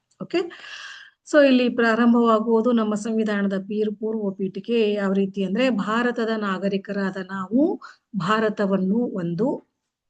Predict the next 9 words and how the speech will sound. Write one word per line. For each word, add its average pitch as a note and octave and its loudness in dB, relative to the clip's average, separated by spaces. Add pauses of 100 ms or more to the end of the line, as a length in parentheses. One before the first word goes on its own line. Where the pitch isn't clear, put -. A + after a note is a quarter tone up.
(920)
ಮೊದಲನೇ A#3 4
ಬಿಟ್ಟ F#3+ 0
ಸ್ಥಳ, F3+ -6 (1200)
ನಾಲ್ಕು C4 0
ಅಕ್ಷರಗಳನ್ನ G3+ 0
ಒಳಗೊಂಡಂತ F#3 -4 (140)
ಈ G#3+ -2
ಪದದ G3 0 (120)
ಅರ್ಥ G3 -8